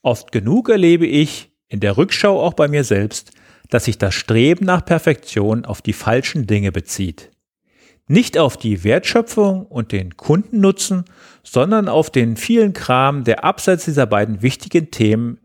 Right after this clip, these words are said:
für alle Unternehmen täglich um unsere Aufmerksamkeit buhlen.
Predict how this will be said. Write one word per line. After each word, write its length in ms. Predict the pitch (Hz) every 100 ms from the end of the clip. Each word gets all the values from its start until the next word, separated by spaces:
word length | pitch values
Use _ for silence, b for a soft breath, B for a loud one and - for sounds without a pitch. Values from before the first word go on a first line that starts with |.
| _
für 360 | - - - -
alle 220 | 160 214
Unternehmen 800 | 127 117 110 113 110 117 - -
täglich 640 | 156 175 - 175 165 -
um 120 | 139
unsere 360 | 123 120 117 -
Aufmerksamkeit 800 | 117 - 123 - 127 - 139 131
buhlen. 480 | 101 92 85 78